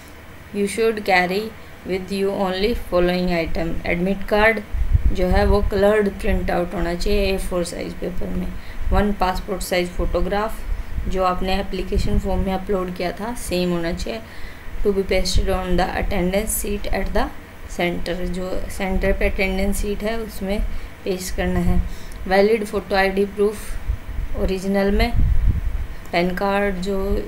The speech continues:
आधार कार्ड, वोटर आईडी कार्ड, पासपोर्ट, ये जो इनमें है वो।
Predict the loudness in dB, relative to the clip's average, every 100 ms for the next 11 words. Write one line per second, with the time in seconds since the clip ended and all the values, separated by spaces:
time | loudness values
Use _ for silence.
0 | -2 0 0 -2 -4 -2 0 2 0 0
1 | 0 2 2 0 0 -2 -2 -2 0 -2
2 | -2 -2 0 -2 -4 -6 -12 -16 -6 0
3 | 0 0 -2 0 0 -2 -2 -2 0 0
4 | -2 -2 -2 -2 0 -2 -4 -10 -14 -14
5 | -8 -4 -2 -2